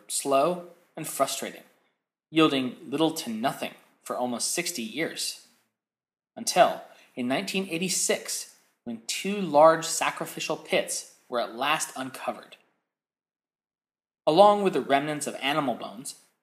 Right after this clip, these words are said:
there were pieces of worked jade, copper, bronze, earthenware, gold, and stone that were discovered in what was ultimately deemed to be one of the Shu Kingdom's largest settlements.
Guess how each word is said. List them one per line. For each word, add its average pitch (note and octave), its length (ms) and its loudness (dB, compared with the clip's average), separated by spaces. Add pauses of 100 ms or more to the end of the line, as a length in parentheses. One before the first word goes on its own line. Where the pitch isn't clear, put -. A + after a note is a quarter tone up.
there B2 80 -4
were A#2+ 80 -4
pieces C3 460 -8
of G#2 160 -12
worked - 340 -18
jade, F3 480 0 (460)
copper, F#3+ 500 0 (160)
bronze, F3+ 640 4 (340)
earthenware, G3 680 4 (340)
gold, E3+ 500 6 (160)
and D3 140 -10
stone F3+ 640 2 (480)
that C#3+ 100 0
were C#3+ 100 -2
discovered G#3+ 840 4 (200)
in D3+ 140 -4
what D#3+ 120 2
was D3 240 -8
ultimately G3+ 460 0
deemed C3 440 -4 (380)
to C3 60 -10
be C3+ 100 -4
one C#3+ 220 -2
of A#2+ 160 -6
the A#2+ 80 -10
Shu F#3 300 -2
Kingdom's B2 520 -8
largest C3 640 -2
settlements. - 760 -8